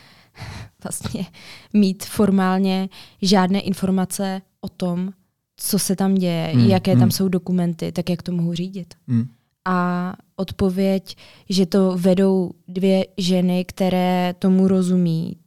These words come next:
Speaker 1: tak tomu já nechápu. Tak potom ten odbor já přece nemám vést, když absolutně bych formálně nemě-, neměla vědět, co se v tom děje. Takže je to pro mě těžko představitelné a právě to nakládání s tajnými dokumenty, eh,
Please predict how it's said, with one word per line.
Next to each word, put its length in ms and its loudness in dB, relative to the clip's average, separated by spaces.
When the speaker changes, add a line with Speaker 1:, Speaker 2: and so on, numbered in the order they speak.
Speaker 1:
tak 180 -8
tomu 240 0
já 160 2
nechápu. 400 -4
Tak 180 -10
potom 300 0
ten 200 0
odbor 340 2
já 160 2
přece 320 -2
nemám 340 2
vést, 480 -4
když 480 -2
absolutně 880 -2
bych 240 -4
formálně 540 0
nemě-, 400 0
neměla 480 0
vědět, 320 -2
co 80 -6
se 140 -8
v 60 -18
tom 160 -2
děje. 280 0
Takže 220 -4
je 40 0
to 100 -4
pro 140 -2
mě 180 -2
těžko 280 0
představitelné 960 0
a 420 0
právě 500 4
to 140 0
nakládání 560 2
s 60 -4
tajnými 360 4
dokumenty, 1040 0
eh, 60 -10